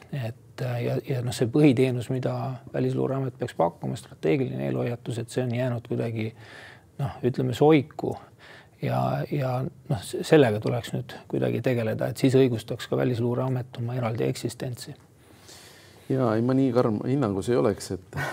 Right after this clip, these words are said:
Speaker 2: <laughs> et, äh, noh, palju on räägitud ka sellest, ähm, luureskandaalist, eks, et mida me mõlemad ilmselt oma varasemast elust mäletame.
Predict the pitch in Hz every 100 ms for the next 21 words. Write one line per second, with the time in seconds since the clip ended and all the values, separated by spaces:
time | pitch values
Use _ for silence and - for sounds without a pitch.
0 | - - 135 - - - 113 87 107 -
1 | - 104 107 104 101 101 98 98 - 117
2 | 139 139 110 104 127 107 - 98 - 104
3 | 95 90 - - 92 92 95 92 95 123
4 | 113 - - - - - 113 107 143 127
5 | 98 - 95 95 98 98 - - - -
6 | - 101 98 98 98 98 104 107 110 90
7 | 95 101 - - 101 107 110 87 92 95
8 | 110 92 - 147 147 - 95